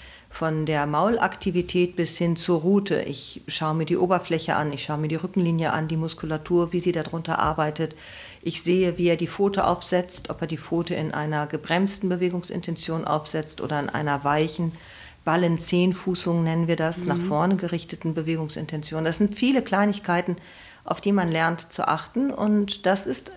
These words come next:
Speaker 1: etwas, was wir den Menschen wieder beibringen und nahe, nahe bringen.
Speaker 2: Und Ziel ist immer, etwas zu erreichen? Weil du trainierst ja die Menschen mit ihren Tieren, die kommen hierher, ne?
Speaker 1: Mhm.
Speaker 2: Die bringen ihre eigenen Tiere mit
Speaker 1: Ja, genau.
Speaker 2: und dann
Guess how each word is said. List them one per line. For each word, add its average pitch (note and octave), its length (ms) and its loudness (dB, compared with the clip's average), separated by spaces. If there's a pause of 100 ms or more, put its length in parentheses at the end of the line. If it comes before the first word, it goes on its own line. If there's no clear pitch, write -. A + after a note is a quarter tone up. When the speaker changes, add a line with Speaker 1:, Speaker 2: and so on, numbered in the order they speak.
(120)
Speaker 1:
etwas, A#3 480 0
was G#3 200 -2
wir G3+ 120 6
den F#3+ 160 2
Menschen F3+ 360 2
wieder F3+ 200 0
beibringen F3 580 0
und G#3+ 180 -4
nahe, C#3 340 -4 (260)
nahe D#3+ 180 -4
bringen. D3+ 380 -8
Speaker 2:
Und G3 200 2
Ziel G3+ 300 0
ist A3 160 0
immer, A3+ 220 2
etwas - 300 -2
zu G#3+ 100 0
erreichen? F3 600 2 (340)
Weil F#3+ 140 4
du G3 80 4
trainierst G3 600 0
ja A3+ 120 4
die G3 120 4
Menschen G#3 600 2 (100)
mit G3+ 180 -2
ihren F#3+ 260 2
Tieren, A#3 340 2
die B3 100 -8
kommen B3 200 0
hierher, A3+ 280 2
ne? G#3+ 140 2 (220)
Speaker 1:
Mhm. G#3+ 280 0
Speaker 2:
Die C4 40 0
bringen A#3+ 220 0
ihre G#3 240 2
eigenen G3 300 2
Tiere E4+ 240 2
mit C4 160 0
Speaker 1:
Ja, B3+ 120 0
genau. G3+ 220 2
Speaker 2:
und G3 160 0 (320)
dann G3 400 0